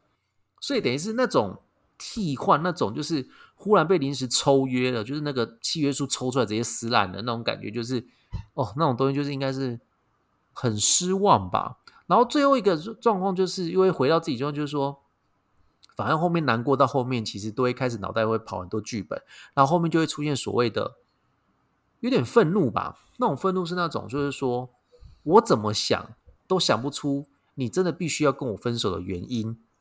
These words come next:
就我自己似乎好像没有做到什么罪大恶极的事情，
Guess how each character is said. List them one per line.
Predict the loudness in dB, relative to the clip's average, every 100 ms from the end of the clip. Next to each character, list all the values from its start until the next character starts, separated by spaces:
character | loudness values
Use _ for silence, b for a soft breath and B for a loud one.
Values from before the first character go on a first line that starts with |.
| _
就 | -2 0
我 | 0
自 | -4 -8
己 | -8 -12 -16 _ _ -4
似 | -2 0 2
乎 | 0
好 | 0
像 | -2 -2
没 | -2
有 | -2
做 | 0 0
到 |
什 | 0
么 | -4
罪 | -2
大 | 0 2
恶 | 2 0
极 | -4
的 | -8
事 | -6 -6
情， | -8